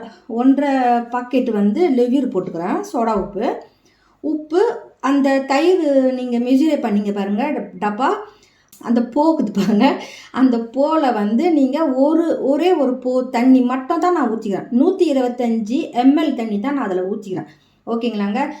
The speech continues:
இதை வந்து நம்ம நல்லா ஊற வச்சிடலாம். இப்போ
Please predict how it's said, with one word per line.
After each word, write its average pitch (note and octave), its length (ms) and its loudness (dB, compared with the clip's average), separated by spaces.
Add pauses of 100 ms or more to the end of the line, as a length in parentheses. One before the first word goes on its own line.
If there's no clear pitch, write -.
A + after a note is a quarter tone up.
(140)
இதை C#4 240 2
வந்து C#4+ 260 0
நம்ம B3+ 360 2 (340)
நல்லா C4+ 340 2 (100)
ஊற C#4 240 2
வச்சிடலாம். D#3+ 500 -2
இப்போ G#3+ 180 -2